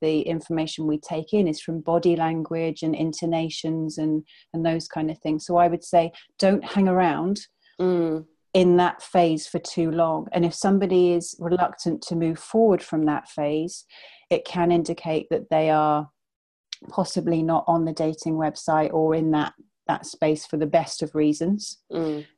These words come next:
Speaker 1: Um, somebody who is in the same headspace as you are, as in, as in they are committed to finding the right person, will be prepared to take action. So
Speaker 2: Mm-hmm.
Speaker 1: whether it's booking a flight or whether it's, um, meeting halfway, that's a good way to do it sometimes.
Speaker 2: Mm-hmm.
Speaker 1: But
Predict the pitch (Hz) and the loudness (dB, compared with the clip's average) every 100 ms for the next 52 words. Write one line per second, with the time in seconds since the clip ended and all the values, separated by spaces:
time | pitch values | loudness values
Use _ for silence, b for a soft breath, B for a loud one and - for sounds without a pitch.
0 | - 170 165 - 220 208 180 185 156 175 | -4 -2 -2 0 2 4 4 2 2 2
1 | 170 165 170 - _ _ - 175 170 - | 4 2 -2 -12 _ _ 0 2 2 0
2 | 170 160 175 160 - 165 160 - 160 180 | 0 0 -4 -6 -2 -2 -2 -4 -2 2
3 | 214 - 165 226 - - 165 165 156 160 | 4 4 2 0 -4 -4 -4 -4 -2 -2
4 | 156 160 160 160 156 - 170 175 175 165 | 0 0 0 -2 -4 -4 -2 -2 -2 -10
5 | - - 160 156 156 - b b b b | -10 -8 -4 0 -2 -4 b b b b
6 | _ - - 170 170 165 165 160 160 - | _ -6 0 2 4 2 0 0 0 -2
7 | 175 160 - 170 170 175 180 175 170 - | -4 -4 -4 0 0 4 2 2 -8 -8
8 | - 170 160 160 - - 165 156 - - | 0 2 2 -2 -10 -8 -4 -2 -2 -4
9 | - - - 156 _ b b 208 190 - | -6 -12 -12 -12 _ b b -4 0 2
10 | 160 160 - - 165 - 165 156 - 214 | 2 0 -2 -2 -4 -2 -4 -2 2 4
11 | 208 208 180 165 165 160 160 - - - | 4 2 -2 -2 0 0 -2 -4 -6 -12
12 | - - 160 156 160 - 185 185 180 175 | -8 -2 0 0 -2 -2 2 2 2 -2
13 | 151 165 156 - 175 190 220 190 - 185 | 0 0 0 4 4 4 2 0 -2 0
14 | 175 170 170 170 175 180 180 180 185 175 | 0 2 0 0 -4 -2 -2 -2 -2 -4
15 | - 180 185 196 - 190 185 185 240 - | -4 -6 -4 -6 -6 -6 -4 -4 -6 -8